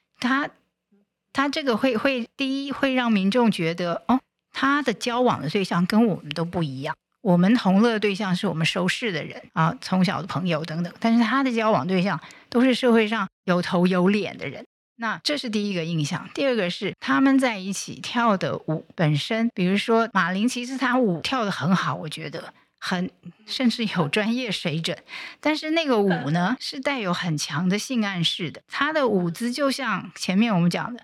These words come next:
有，有点像钢管舞，就是他，他会舞动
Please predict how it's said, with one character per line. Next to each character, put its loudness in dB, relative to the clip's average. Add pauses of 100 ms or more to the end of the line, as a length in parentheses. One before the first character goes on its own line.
有， 2 (140)
有 0
点 -2
像 -2
钢 4
管 2
舞， -4
就 0
是 0
他， -2
他 0
会 0 (100)
舞 4
动 0